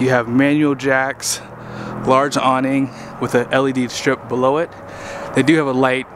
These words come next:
or a porch light as they call it right there. Aluminum steps and Westlake tires. Now, I've heard that Westlake tires are not a terrible brand. You just have to make sure you keep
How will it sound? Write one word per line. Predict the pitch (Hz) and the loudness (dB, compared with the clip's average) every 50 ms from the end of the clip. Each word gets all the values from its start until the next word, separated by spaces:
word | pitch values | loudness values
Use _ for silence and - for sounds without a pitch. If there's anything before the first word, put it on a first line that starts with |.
| - - | -12 -4
or | 127 120 120 120 | -2 0 0 0
a | 117 | -2
porch | - - - - 170 160 - - | -6 -8 -2 0 0 0 0 -4
light | 135 120 117 | -6 -6 -6
as | 113 - | -6 -6
they | 123 | -8
call | 117 - - 123 117 | -8 -6 -6 -6 -4
it | 120 | -4
right | 120 117 - - | -6 -8 -6 -2
there. | 139 143 147 151 147 - - - - - - - - - - - - - - - - - - 120 | 0 0 0 0 -2 -6 -10 -16 -16 -16 -14 -14 -14 -14 -14 -14 -14 -14 -14 -14 -12 -6 2 4
Aluminum | 127 156 175 185 185 180 185 185 | 6 6 6 4 4 2 0 -2
steps | - - - 151 135 135 - - - - - - - - - - - - - - - - - - - - - - - - - - - | -4 -2 0 0 2 0 0 -6 -10 -14 -14 -14 -14 -16 -18 -18 -18 -18 -18 -18 -16 -16 -14 -14 -14 -14 -14 -14 -14 -14 -12 -2 2
and | 131 131 131 131 131 127 127 127 127 120 - - | 2 4 4 2 0 -2 -2 -2 -4 -4 2 4
Westlake | 147 165 170 - - 185 - | 4 4 4 2 2 2 0
tires. | - - - 156 143 131 120 120 - - | 0 0 0 0 2 2 0 -2 0 0
Now, | 147 139 139 139 - - | 0 0 0 0 0 0
I've | 175 220 247 - | 0 0 0 -2
heard | - - 175 175 175 185 185 170 - - - - - - - - - - - - - - - - - - - - | -2 -2 0 0 2 0 -2 -4 -10 -20 -20 -20 -20 -20 -20 -20 -20 -20 -18 -18 -16 -16 -16 -16 -16 -10 0 2
that | 156 131 120 | 2 4 6
Westlake | 131 143 143 - 170 156 135 | 4 4 4 4 0 -2 -2
tires | - - 143 143 143 139 123 127 | -2 -2 0 0 0 0 -2 -4
are | 117 | -4
not | 120 127 131 127 | -4 -2 -2 -2
a | 117 107 107 - - | -4 -6 -10 -10 -10
terrible | - - - - - 143 139 143 139 147 143 | -10 -8 -8 -2 0 2 2 2 2 0 -2
brand. | 139 147 147 151 151 156 160 165 165 - - - - - - - - - - - - - - - - - - | 0 2 0 0 0 0 -2 -4 -6 -10 -14 -20 -20 -20 -20 -20 -20 -20 -18 -18 -16 -16 -14 -14 -10 0 4
You | 147 | 4
just | 156 143 | 4 6
have | 165 160 - | 4 2 2
to | - 139 | 0 -2
make | 120 123 131 139 135 | 0 2 2 2 0
sure | - - 147 | 0 -2 -2
you | 135 135 135 127 123 123 120 117 107 - - - | -2 0 0 0 0 0 -2 -4 -8 -12 -14 -10
keep | - - 170 139 | -2 0 0 0